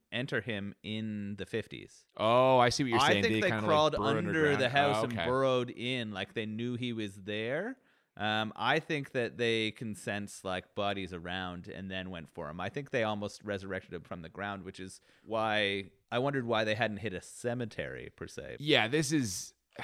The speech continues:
Speaker 2: this is so strange to me. The whole, the whole thing, like, whatever. The cops now are investigating, and two cops on patrol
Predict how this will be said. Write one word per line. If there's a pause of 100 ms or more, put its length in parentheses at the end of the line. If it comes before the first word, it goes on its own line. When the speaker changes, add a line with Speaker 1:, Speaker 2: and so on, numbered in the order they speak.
(100)
Speaker 2:
this
is
so
strange
to
me.
The
whole,
the
whole
thing,
like,
whatever. (200)
The
cops
now
are
investigating, (300)
and (180)
two
cops
on
patrol